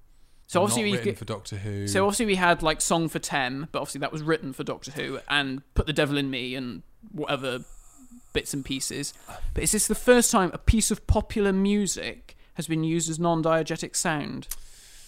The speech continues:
Speaker 2: Unless, unless there's some bit of library music that you could contest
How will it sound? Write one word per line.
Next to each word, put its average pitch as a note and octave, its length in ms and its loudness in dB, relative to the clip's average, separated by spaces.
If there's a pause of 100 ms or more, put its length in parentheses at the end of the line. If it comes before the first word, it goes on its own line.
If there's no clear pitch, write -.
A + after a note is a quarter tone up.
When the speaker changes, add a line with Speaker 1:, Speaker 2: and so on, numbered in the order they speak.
(360)
Speaker 2:
Unless, C3 840 2 (680)
unless B2 960 0 (120)
there's A#2 240 0
some A2+ 560 0
bit A2 200 -2
of G#2 140 -4
library G#2+ 580 -2
music G2 760 -8 (680)
that G#2 420 -4
you G2+ 420 -4 (140)
could G#2 520 0
contest - 720 -6